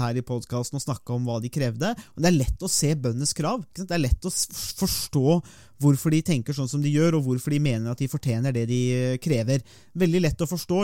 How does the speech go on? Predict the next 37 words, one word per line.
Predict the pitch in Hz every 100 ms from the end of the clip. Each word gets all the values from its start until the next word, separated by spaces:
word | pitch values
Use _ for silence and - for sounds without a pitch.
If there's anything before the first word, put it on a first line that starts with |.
| 160
lett | -
å | 156
sympatisere | 151 139 156 165 131 110 117
med. | 139 120 - - - - -
Så | - - 214 220
støter | - - 175 - 143
man | 160
jo | 160
da | 151
mot | 139 139
det | 143
andre | 131
spørsmålet, | - 117 147 175 180
men | 170 135
hvilke | 120 - 160
grupper | 143 - 117
skal | 127
det | 135
tas | 107 104
fra? | -
Ikke | -
sant? | 160
Det | 156
er |
snakk | 147 -
om | 160 156
milliarder | 147 156 165 139 120 131 143 175
av | 143 156
kroner. | 143 127 247 262 - - - - -
Eh, | 160 165 165
du | 170
kan | 139
ikke | 131 170
bare | 147 -
ta | 131
fra | 123 156
oljefondet. | 120 - 139 196